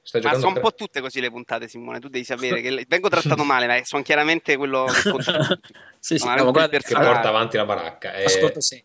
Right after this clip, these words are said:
Speaker 1: Vito,
Speaker 3: Eh.
Speaker 1: st-, Vito, stavi giocando a Crysis, hai detto?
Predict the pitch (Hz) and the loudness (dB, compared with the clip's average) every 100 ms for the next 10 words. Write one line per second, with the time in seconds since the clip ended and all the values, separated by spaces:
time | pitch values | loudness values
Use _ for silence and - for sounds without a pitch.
0 | - 135 127 - - 127 127 101 117 113 | -4 0 0 -2 -6 -6 -4 -2 -2 -2
1 | 117 123 131 - 92 85 85 - 110 95 | -2 -2 0 -2 -4 -6 -8 -10 -8 -8
2 | 85 120 135 | -8 -10 -14